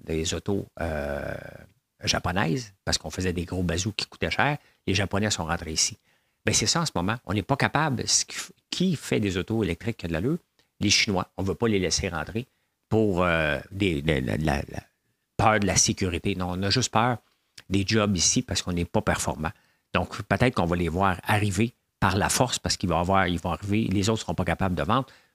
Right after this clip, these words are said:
mais le, le, le premier ministre de l'Ontario l'avait coupé, les subventions comme ça. Donc, c'est une bonne affaire. Mais encore là, on étale ça sur quatre ans. T'sais, à un moment donné, t'sais, t'sais, t'sais, t'sais,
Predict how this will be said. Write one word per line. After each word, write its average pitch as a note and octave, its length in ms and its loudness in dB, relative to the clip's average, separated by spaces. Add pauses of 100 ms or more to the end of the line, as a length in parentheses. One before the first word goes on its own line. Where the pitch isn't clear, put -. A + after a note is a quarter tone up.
mais G#2+ 220 4
le, F#2 380 2
le, D#2+ 280 0
le D#2+ 120 0
premier G2+ 280 0
ministre G2+ 420 -2
de C#2+ 200 -2
l'Ontario F#2+ 540 -2
l'avait G2+ 280 2
coupé, - 320 -4 (160)
les F#2+ 100 0
subventions E2+ 500 -2
comme D#2 160 -6
ça. G#2+ 180 -2
Donc, F2 200 -4
c'est - 80 -8
une F#2 100 -2
bonne G2+ 140 2
affaire. C#3 240 -2 (440)
Mais G#2 80 2
encore C#3 220 2
là, E3 120 0
on C#3 100 0
étale G2+ 320 0
ça B2+ 160 -2
sur - 200 -10
quatre - 280 -14
ans. - 60 -14 (260)
T'sais, - 100 -4
à - 20 2
un - 40 2
moment E3 140 4
donné, F#3 260 4 (380)
t'sais, D3+ 140 2
t'sais, D3+ 160 0
t'sais, - 440 -2
t'sais, - 220 -4